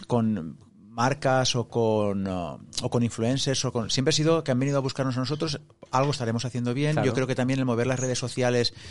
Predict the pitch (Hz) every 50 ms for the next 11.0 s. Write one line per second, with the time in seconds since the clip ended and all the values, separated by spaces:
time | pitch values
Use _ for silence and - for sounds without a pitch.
0 | - - - - - 120 117 117 117 117 113 - 123 110 120 123 131 123 135 127
1 | 123 123 123 123 123 120 120 117 117 117 113 110 101 - - - - - - -
2 | 123 120 123 117 117 127 123 123 135 151 156 147 139 139 139 139 131 127 135 151
3 | 151 143 123 117 113 113 113 104 - 127 123 110 113 - 117 117 113 - 120 120
4 | 131 147 143 - 139 135 123 123 120 117 92 - 85 73 - - - - 127 131
5 | 135 - - 135 123 131 120 110 123 123 131 131 131 127 120 - 127 117 107 117
6 | 110 - - 104 101 95 92 90 - - 131 135 131 131 123 120 117 - 113 -
7 | - 98 101 120 135 - - 127 120 - - - - - - - - - - -
8 | 117 117 120 117 113 127 127 135 - 135 131 135 131 127 127 120 123 120 123 123
9 | 120 123 120 110 120 120 120 - 113 107 - - 135 120 123 127 117 107 - 110
10 | 107 - - 107 104 104 104 101 113 120 107 98 98 - - 107 117 110 101 98